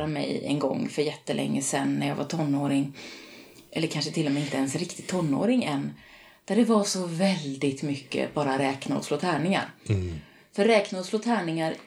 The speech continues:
Speaker 2: i sig är ju inte så kul. Det kan ju vara kul om man har en, om man är i en berättelse där det betyder någonting. Men det, eh, kommer ju
Speaker 1: Ja.
Speaker 2: aldrig riktigt då.
Speaker 1: Jag tror ju att just det här räkna och slå tärningar, att det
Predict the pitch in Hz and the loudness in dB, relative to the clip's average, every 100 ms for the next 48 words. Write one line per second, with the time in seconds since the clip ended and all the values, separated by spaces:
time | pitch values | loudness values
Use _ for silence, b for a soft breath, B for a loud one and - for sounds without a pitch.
0 | - 208 - - 277 339 185 139 - - | -4 -2 0 2 6 6 4 -2 -10 -4
1 | 180 180 185 - - - - - - - | 2 2 2 -2 -4 -2 -2 -4 -10 -16
2 | b b b b - - 240 339 392 330 | b b b b -4 2 4 4 4 4
3 | 202 - 156 139 147 165 160 160 139 143 | 2 2 0 0 -2 -2 -2 0 0 -2
4 | 147 147 - b b b b _ _ _ | -4 -6 -10 b b b b _ _ _
5 | 196 196 208 180 160 156 175 208 233 330 | 0 4 4 4 4 4 4 4 6 4
6 | - 269 220 190 175 202 226 269 262 359 | 2 -2 -2 0 2 4 2 2 2 2
7 | 311 196 139 - 165 - 208 220 233 247 | 4 2 0 -2 -4 0 4 4 4 2
8 | - - - - - 143 117 117 117 113 | -6 -6 -4 -4 -2 4 8 8 8 4
9 | 113 - 156 160 - - 170 190 175 170 | 0 -4 -8 -8 -10 -12 -6 -2 -2 -4
10 | - B B B _ _ - - - - | -6 B B B _ _ -12 -8 -4 0
11 | 117 123 156 143 110 101 113 110 - 110 | 6 8 8 6 4 4 4 2 2 4
12 | 107 110 120 110 - 131 120 - 110 135 | 6 6 6 4 0 0 0 0 4 6
13 | 113 110 143 139 104 104 - 117 104 | 6 4 2 2 2 2 4 4 4